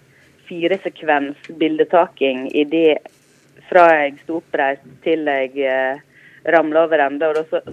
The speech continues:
så vi på ene bildet at jeg hadde hodet ganske nært ene fotocella som stakk opp fra bakken der. Så det er sånne hindringer som,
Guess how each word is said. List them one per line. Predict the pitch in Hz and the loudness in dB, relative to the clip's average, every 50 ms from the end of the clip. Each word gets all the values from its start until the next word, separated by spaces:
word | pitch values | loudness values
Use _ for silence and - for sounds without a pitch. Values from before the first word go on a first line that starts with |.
| - | -6
så | - 170 160 | -4 -4 -4
vi | 151 143 | -4 -8
på | - - 127 | -8 -6 -6
ene | 135 139 151 151 | -6 -6 -6 -4
bildet | 151 151 139 135 143 156 151 - | -4 -4 -2 0 0 0 0 0
at | - 135 | -2 -4
jeg | 139 147 | -4 -2
hadde | 139 135 160 170 | -2 -2 -2 -2
hodet | 170 151 151 156 151 143 143 131 | 0 0 0 0 -2 -4 -4 -2
ganske | 143 135 139 143 _ _ - 160 | -2 -4 -4 -8 _ _ -6 -6
nært | 156 151 143 147 156 - - - 139 | -4 -2 -2 -4 -4 -6 -6 -4 -4
ene | 135 135 139 147 147 147 143 139 139 135 135 143 - _ _ _ _ | -4 -4 -4 -4 -2 -2 -2 -2 -2 -4 -4 -6 -8 _ _ _ _
fotocella | _ 196 185 - - - 143 139 - - 143 139 135 131 135 - | _ -8 -8 -8 -6 -6 -6 -4 0 0 0 2 2 0 -2 -2
som | 156 147 | -6 -8
stakk | - - 143 - _ 160 | -6 -6 -6 -4 _ -4
opp | 156 - _ | -4 -4 _
fra | - 143 143 139 131 131 | -4 -4 -4 -4 -6 -6
bakken | 135 135 135 - - - 156 160 147 | -4 -4 -4 -4 -4 -6 -4 -2 0
der. | 127 113 113 - _ _ - - - - - - - - | 0 -2 -2 -4 _ _ -20 -18 -16 -16 -18 -16 -4 2
Så | 156 156 | 4 6
det | 160 | 8
er | 160 165 160 151 | 8 6 4 2
sånne | - 175 156 151 151 160 | 0 -2 -2 -2 -2 -4
hindringer | 170 156 143 131 127 131 151 156 160 160 139 135 - | -4 -4 -6 -8 -8 -6 -4 -2 -2 -2 -2 -4 -6
som, | - 143 139 135 131 | -8 -8 -8 -8 -10